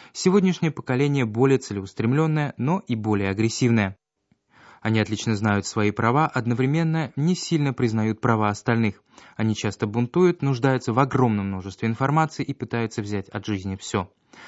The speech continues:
О том, насколько изменились дети, их интересы, потребности, взгляды и ценности, и о том, что вместе с ними меняется и родители, и общество, рассказывает материал еженедельника. Тот же журнал «Молодой свет» обращается к актуальной теме расовой дискриминации.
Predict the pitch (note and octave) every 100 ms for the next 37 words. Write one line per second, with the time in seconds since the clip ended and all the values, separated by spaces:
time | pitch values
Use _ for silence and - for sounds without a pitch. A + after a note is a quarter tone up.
0 | - - G#2+ G#2+ F#2+ G#2 - G#2+ - G2
1 | G2+ G2+ G2 G2+ B2 D3 C3 - - D3+
2 | A#2+ A2 A2+ B2+ - G#2+ A2 - G#2+ G2+
3 | G2 - F#2+ G#2 G#2 G2 F#2 - - D3+
4 | C#3 - A2+ - - - D3 D#3 D#3+ A#2+
5 | - - A#2 G#2 G#2 - G2+ - G2+ G2+
6 | A2+ G#2 G2 - A2 C3+ F3 - D#3+ -
7 | D3 - D3 - C3+ B2+ - G#2+ - A2
8 | G#2 G#2 G2+ A2 G#2 G2+ G2 F#2 - G2
9 | G2 G2 G#2+ G2+ F#2+ G2+ - _ _ _
10 | _ - - - - - A#2 G#2+ G2+ G#2
11 | G#2 F#2+ F#2+ G2 G2+ - D3+ D#3+ B2+ C3
12 | - E3+ D#3+ D3 D3 - B2 A#2+ B2+ A#2+
13 | - A#2+ A#2 A#2 G#2+ G2+ - G#2 G2+ -
14 | A2+ A2+ A2+ G#2 - G2